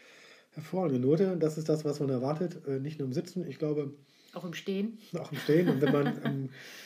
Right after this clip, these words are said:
Speaker 1: Glühweinstand steht und hört hat, also das ist tatsächlich etwas, was mir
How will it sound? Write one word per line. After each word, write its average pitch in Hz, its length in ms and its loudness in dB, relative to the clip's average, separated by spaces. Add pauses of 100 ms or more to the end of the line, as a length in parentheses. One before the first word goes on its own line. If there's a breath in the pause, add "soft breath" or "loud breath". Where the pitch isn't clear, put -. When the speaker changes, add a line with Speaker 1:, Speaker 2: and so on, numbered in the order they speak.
(180 loud breath)
Speaker 1:
Glühweinstand 160 800 6
steht 165 360 4
und 131 220 -6
hört 147 120 2
hat, 147 140 0
also 127 200 -4
das 151 460 -6
ist 156 280 -2
tatsächlich 131 520 -4
etwas, 127 320 -8
was 127 140 -8
mir 160 460 4